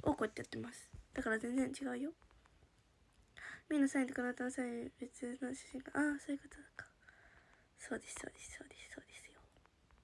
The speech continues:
基礎の一本Xでなくなっちゃう。あ、じゃあ、<laughs> ぜひ、ぜひね、みんなまだ見てない方はみんなX見に行ってください。頑張ってね、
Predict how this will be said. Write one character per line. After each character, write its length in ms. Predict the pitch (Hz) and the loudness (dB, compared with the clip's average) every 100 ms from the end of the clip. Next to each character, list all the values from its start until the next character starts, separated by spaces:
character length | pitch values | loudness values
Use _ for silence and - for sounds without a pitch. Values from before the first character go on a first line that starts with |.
| _ - - - - - - - - _ - | _ -20 -20 -20 -20 -20 -20 -20 -20 _ -14
基 60 | |
礎 160 | - 277 | -2 2
の 120 | 247 | 4
一 100 | 262 - | 4 4
本 120 | 233 | -2
X 280 | 240 - - | -2 -6 -4
で 120 | 233 | -4
な 140 | 233 254 | -4 -4
く 100 | 247 | -4
な 80 | |
っ 20 | 254 | -4
ち 140 | 247 | -2
ゃ 60 | 240 | 0
う。 40 | |
あ、 20 | 262 | 2
じ 80 | |
ゃ 20 | 302 | 6
あ、 40 | |
<laughs> 100 | 381 359 415 508 - 427 415 - 622 640 622 587 523 415 339 - - _ _ _ _ - _ _ _ _ - | 6 10 12 12 8 4 4 8 12 12 12 12 8 6 2 -6 -20 _ _ _ _ -20 _ _ _ _ -16
ぜ 100 | - | -16
ひ、 140 | - - - _ - | -16 -20 -20 _ -4
ぜ 100 | - | -4
ひ 160 | - - | -2 -2
ね、 240 | 226 262 | 0 0
み 100 | 226 | 2
ん 40 | 220 | 4
な 100 | 226 | 4
ま 200 | 233 277 | 10 12
だ 120 | 226 | 12
見 100 | 247 | 8
て 100 | 226 | 8
な 80 | 226 | 6
い 60 | |
方 220 | 220 - 214 | 4 2 4
は 100 | 220 | 4
み 100 | 220 | 4
ん 40 | |
な 80 | 214 | 0
X 260 | - - | -2 0
見 60 | 220 | 2
に 60 | 208 | 2
行 40 | |
っ 20 | |
て 100 | - | 0
く 80 | - | -6
だ 60 | 220 | 2
さ 120 | 262 | 2
い。 80 | - - - - - - - - - - - _ _ _ _ _ _ _ _ _ _ - | 2 -12 -20 -20 -20 -20 -20 -20 -20 -20 -20 _ _ _ _ _ _ _ _ _ _ -2
頑 160 | 240 | 4
張 80 | 262 | 4
っ 40 | 262 | 4
て 100 | 214 | -2
ね、 140 | 226 | -2